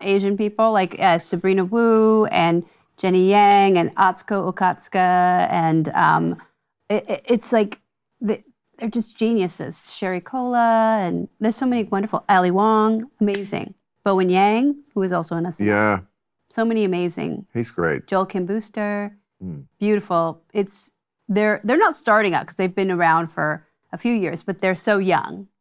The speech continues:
Speaker 1: and they're so ready. So that's what makes me really excited about comedy.
Speaker 2: And where, do you just, so you'd be happy just, like, doing this right to, till you're, till you drop dead?
Speaker 1: Yeah,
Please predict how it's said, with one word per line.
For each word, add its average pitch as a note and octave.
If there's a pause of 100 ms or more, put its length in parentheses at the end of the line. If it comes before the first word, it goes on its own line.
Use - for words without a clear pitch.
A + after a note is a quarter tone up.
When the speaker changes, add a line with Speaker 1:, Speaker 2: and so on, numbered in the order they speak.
Speaker 1:
and F#3+
they're F3
so F#3
ready. E3 (400)
So F3+
that's A3
what A3
makes F#3+
me F3+
really F3
excited D#3+
about -
comedy. - (1000)
Speaker 2:
And C#3
where, B2+
do G#2
you C#3+ (140)
just, B2 (540)
so C3
you'd D3
be D3
happy A2+
just, G2
like, F2+
doing G2 (300)
this F#2+ (600)
right F2+
to, E2 (340)
till F2+
you're, F2
till F#2
you F2
drop D#2+
dead? C2+
Speaker 1:
Yeah, B3